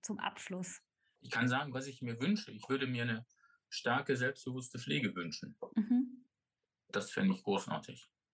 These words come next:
Speaker 1: Und hast du auch einen Tipp, wie die, wie man da hinkommt? <laughs>
Speaker 2: Ähm, also ich glaub, das,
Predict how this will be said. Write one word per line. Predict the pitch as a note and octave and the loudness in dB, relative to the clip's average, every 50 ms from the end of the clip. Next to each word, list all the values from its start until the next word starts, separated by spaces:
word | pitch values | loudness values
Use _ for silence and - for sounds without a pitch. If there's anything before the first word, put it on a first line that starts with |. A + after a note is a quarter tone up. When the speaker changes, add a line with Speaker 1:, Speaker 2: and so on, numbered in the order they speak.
| _ _ | _ _
Speaker 1:
Und | - A#3 A3 A3 A3+ A3+ A3+ | 0 2 2 2 2 0 0
hast | A#3 A#3+ - - | -2 -2 0 0
du | - | 0
auch | A3+ - | 2 2
einen | A#3+ A3+ | 2 2
Tipp, | - B3+ - - | 2 -2 -2 -2
wie | A#3+ A3 | -2 -2
die, | A3 A3 A3 A3 A3 A3+ - - - _ _ _ _ _ _ _ _ _ _ _ _ _ _ _ _ | -2 0 0 -2 -2 -4 -6 -12 -20 _ _ _ _ _ _ _ _ _ _ _ _ _ _ _ _
wie | A#3+ B3 | 4 4
man | A#3+ A#3 A3+ | 6 6 4
da | G#3 G#3 | 4 2
hinkommt? | F#3 F#3 A3+ B3+ C4+ - - C#4+ D#4+ G4+ G4+ - - - _ _ _ _ _ - - - - - _ _ _ _ _ - | 2 4 4 2 2 2 0 -2 -2 -2 -4 -10 -14 -16 _ _ _ _ _ -20 -20 -20 -20 -20 _ _ _ _ _ 0
<laughs> | G#3+ - - - D#4 - - - - _ _ _ _ _ _ _ _ _ _ _ _ _ _ _ _ - - - _ _ - - - _ _ - | 0 0 0 -2 -4 -4 -4 -8 -20 _ _ _ _ _ _ _ _ _ _ _ _ _ _ _ _ -20 -20 -20 _ _ -16 -16 -16 _ _ 0
Speaker 2:
Ähm, | A#2+ A2+ G#2+ G#2+ G#2+ G#2 G2 - _ _ _ _ _ - - - | 2 4 6 6 6 4 2 0 _ _ _ _ _ -18 -6 0
also | - A#2+ A#2+ C3 | 2 2 4 2
ich | - - - | 2 0 0
glaub, | C3+ C3 - - | 0 0 0 0
das, | A#2 A2+ - - - | 0 -2 -2 -4 -8